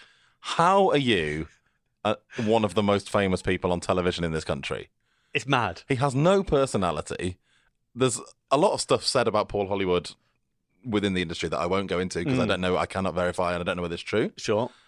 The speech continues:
Speaker 1: But just on the basis of his television persona alone,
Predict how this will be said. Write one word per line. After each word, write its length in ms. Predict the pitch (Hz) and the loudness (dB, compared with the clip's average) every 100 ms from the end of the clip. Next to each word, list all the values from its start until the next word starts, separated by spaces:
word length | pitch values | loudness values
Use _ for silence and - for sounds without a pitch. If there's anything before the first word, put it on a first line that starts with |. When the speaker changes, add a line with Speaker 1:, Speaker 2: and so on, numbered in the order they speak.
| _ _ | _ _
Speaker 1:
But 180 | 170 143 | 0 0
just 460 | - 170 247 - - - | 2 4 4 2 -6 2
on 400 | 139 98 117 131 _ _ _ _ _ | 2 4 0 -2 _ _ _ _ _
the 180 | 113 117 | -6 -4
basis 680 | 101 147 165 139 98 85 - | 2 2 2 0 -2 -2 -2
of 220 | 107 95 101 | 0 0 2
his 280 | 123 107 - | 0 0 -8
television 540 | - 139 135 120 120 | 0 2 2 2 0
persona 520 | 117 110 - 110 107 - | 0 -2 0 2 2 2
alone, 540 | 98 110 135 170 180 | 2 2 2 2 0